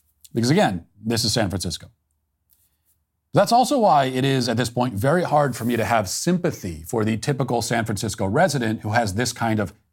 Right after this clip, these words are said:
typical San Francisco experience. These are, in almost every case, liberals who vote for leftist candidates who promise to make their communities less safe.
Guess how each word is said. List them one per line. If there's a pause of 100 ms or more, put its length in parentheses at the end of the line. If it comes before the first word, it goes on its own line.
(120)
typical
San
Francisco
experience.
These
are, (340)
in
almost
every
case, (460)
liberals (240)
who
vote
for
leftist
candidates
who
promise
to
make
their
communities (100)
less
safe.